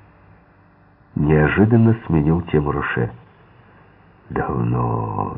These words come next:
давно я такого не видел. Занимаешься боксом?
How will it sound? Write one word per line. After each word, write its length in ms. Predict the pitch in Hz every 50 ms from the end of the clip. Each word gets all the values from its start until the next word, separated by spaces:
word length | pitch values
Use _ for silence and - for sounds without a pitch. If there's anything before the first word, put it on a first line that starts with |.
| -
давно 580 | - - - - - - - - - - - 262
я 160 | 233 135 - - -
такого 460 | - 135 127 - - - 180 135 -
не 220 | - - 101 92 90
видел. 520 | 90 87 82 - - - - - - - - _ _ _ _ _ _ _ _ _ _ _ _ _ _ _ _ _ _ -
Занимаешься 1000 | 76 71 73 76 76 78 76 80 80 78 76 - - - - - - - - - - - -
боксом? 500 | - 60 90 117 - - - - - -